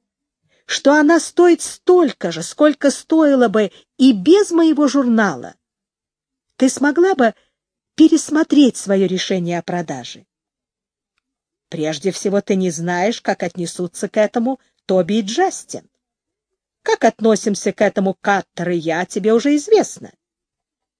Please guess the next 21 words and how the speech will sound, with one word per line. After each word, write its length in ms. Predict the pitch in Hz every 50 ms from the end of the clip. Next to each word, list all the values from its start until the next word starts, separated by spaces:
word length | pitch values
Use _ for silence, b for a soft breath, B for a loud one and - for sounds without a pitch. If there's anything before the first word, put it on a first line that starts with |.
| _
Нет, 420 | - 233 254 262 247 247 240 - 269
Мэксим, 540 | 262 294 294 285 - - - - 311 302 - _ _ _ _ _ _ _ _ _ _ _ _ _ - 190
я 220 | 165 254 277 269
не 180 | 269 262 269 254
могу 400 | 247 247 233 233 208 226 320 392
обещать 580 | 427 415 370 381 - - - - 226 220 -
тебе 260 | - - 294 247 302
ничего. 580 | 294 247 262 262 - - 214 180 147 139 139 - _ _ _ _ _ _ _ _ _ _ _ _ _ _ _ _ _ _ _ _ _ _ _ _ _ _ _ _ _ _ _ _ _ _ _ _
А 140 | - 220 247
если 400 | 240 269 370 415 - - - 370
я 200 | 330 302 359 349
не 140 | 320 349 330
стану 600 | - - - _ - 285 214 170 143 135 139 139
просить 600 | - - 185 196 196 - - - 262 233 196 -
тебя 440 | _ - - 165 156 165 151 139 123 - _ _ _ _ _ _ _ _ _
обещать 680 | - 202 208 175 220 208 - - - 277 247 220 - _
мне 160 | 202 208 202
пересмотреть 760 | - - 208 220 202 - - 214 208 - - 240 247 214 -
своё 320 | - - 190 185 180 220 202
решение, 680 | 180 165 160 - - 294 302 330 302 233 165 120 - _ _ _ _ _ _ _ _ _ B B B B B B B B
если, 840 | - 196 185 190 311 370 370 285 - - - - 165 139 117 -